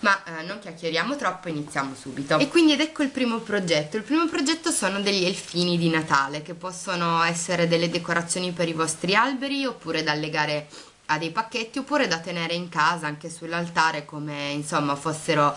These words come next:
eh, dei piccoli feticci protettivi, eh, e di buon auspicio per, per questa festività. Quello che avete bisogno per poterli creare sono delle pigne, di nuovo,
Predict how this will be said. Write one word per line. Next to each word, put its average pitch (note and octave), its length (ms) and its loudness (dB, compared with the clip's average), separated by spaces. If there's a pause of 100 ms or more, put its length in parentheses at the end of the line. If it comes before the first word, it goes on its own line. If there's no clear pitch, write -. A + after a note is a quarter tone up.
(340)
eh, C#3 720 2
dei D3+ 140 4
piccoli F3+ 440 0
feticci E3+ 500 -2
protettivi, D#3 880 2 (220)
eh, C3+ 580 0
e D3 60 2
di E3 100 -2
buon D#3+ 220 2
auspicio D#3 480 -2
per, C3+ 540 0
per D3+ 160 -4
questa D3+ 280 -2
festività. C3+ 720 0 (420)
Quello C4 220 2
che C4+ 60 0
avete A#3+ 320 0
bisogno F#3 480 0
per D#3 140 -2
poterli E3+ 440 2
creare A#3+ 400 4
sono D3 320 -8
delle G3 180 -6
pigne, F3+ 680 -4
di C#3+ 200 -4
nuovo, B2+ 400 0